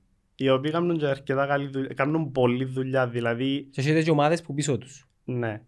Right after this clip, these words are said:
Speaker 2: Μα πόσον κόσμο θέλεις, ρε; Εν και budget, ρε, Ορέστη.
Speaker 1: Ναι, και τα budget των κομμάτων είναι ανάλογα με την, ε, εκλογική τους δύναμη, ας πούμε.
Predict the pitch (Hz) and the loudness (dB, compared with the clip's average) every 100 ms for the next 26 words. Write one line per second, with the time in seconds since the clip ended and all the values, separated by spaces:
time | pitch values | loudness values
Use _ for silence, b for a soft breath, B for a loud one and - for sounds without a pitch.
0 | _ 160 156 180 185 202 175 165 127 107 | _ -6 -6 -6 -6 -6 -4 -4 -4 -6
1 | - 107 101 95 107 120 107 - 135 147 | -8 -8 -8 -8 -8 -10 -10 -10 -8 -4
2 | 175 175 175 208 127 185 190 127 104 95 | -2 -2 -2 -4 -6 -8 -6 -6 -8 -10
3 | 95 95 90 151 135 117 - - 131 127 | -12 -10 -4 -2 -2 -6 -12 -8 -4 -2
4 | 127 135 143 143 131 117 120 120 180 185 | 0 -2 -4 -6 -6 -6 -4 -4 -4 -4
5 | 160 156 147 147 143 131 117 113 113 113 | -4 -4 -4 -4 -4 -6 -6 -6 -6 -6
6 | 113 113 117 123 - 117 113 120 120 117 | -8 -8 -10 -12 -8 -6 -4 -6 -6 -6
7 | 113 113 104 104 104 - 107 123 202 | -6 -6 -6 -8 -12 -12 -10 -8 -10